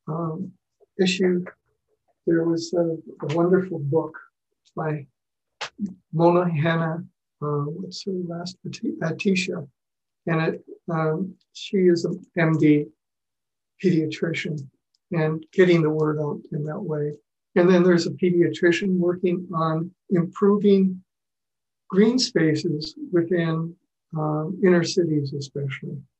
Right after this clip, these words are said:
And that's really important. And she has written a paper, she's an M D, written a paper describing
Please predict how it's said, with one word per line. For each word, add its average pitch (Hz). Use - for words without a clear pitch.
And 151
that's 175
really 175
important. 143
And 147
she 202
has -
written 170
a -
paper, 170
she's -
an 156
M 202
D, 156
written 185
a 175
paper 175
describing 170